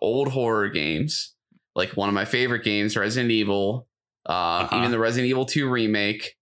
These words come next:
Speaker 1: right? A lot of the best horror, the dread horror for me, I don't think, we, you and I have talked about this and we'll talk about it again. I don't think jump scares are impressive,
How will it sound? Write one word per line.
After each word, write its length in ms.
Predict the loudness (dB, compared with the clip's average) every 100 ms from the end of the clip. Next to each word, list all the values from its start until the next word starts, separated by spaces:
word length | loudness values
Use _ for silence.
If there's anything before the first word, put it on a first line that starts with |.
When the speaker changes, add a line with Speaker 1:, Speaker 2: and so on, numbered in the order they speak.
| _
Speaker 1:
right? 240 | -4 -2 -4 -12 _ _ _ _ _ -20 -20 _ _ -2
A 80 | 0
lot 320 | 2 0 0
of 180 | -2 -2
the 80 |
best 440 | -2 0 0 0 -2
horror, 580 | 0 2 2 2 -2 -8 _ _ _ _ -4
the 80 | -2
dread 400 | 0 0 2 0
horror 400 | 0 0 0 0
for 180 | 0
me, 260 | 0 0 0 -2
I 100 | -2
don't 320 | 0 -2 0
think, 340 | -2 -2 -6 _ _ _ -2
we, 100 | 0
you 200 | 2 2
and 80 | 2
I 60 |
have 120 | 0 0
talked 240 | -2 0
about 180 | 0 0
this 160 | 0
and 60 | 0
we'll 80 | 0
talk 180 | 0 0
about 180 | 0
it 60 | 0
again. 320 | 0 -2 -4 _ _ _ _ _ -4
I 60 | -2
don't 120 | 0
think 160 | 0 0
jump 220 | 0 0
scares 340 | 0 0 0
are 60 | -2
impressive, 880 | -2 0 0 0 -2 -2 -8 -10